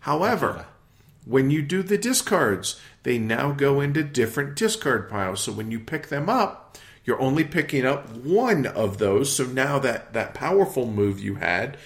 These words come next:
Speaker 1: is at least two turns away to be able to rejoin those cards again. And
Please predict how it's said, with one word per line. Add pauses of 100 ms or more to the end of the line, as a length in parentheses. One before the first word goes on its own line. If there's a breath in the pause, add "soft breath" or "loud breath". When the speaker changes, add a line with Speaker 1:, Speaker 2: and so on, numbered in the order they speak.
(240 loud breath)
Speaker 1:
is
at
least
two
turns
away (280 loud breath)
to
be
able
to (1000)
rejoin (100)
those
cards
again. (360 loud breath)
And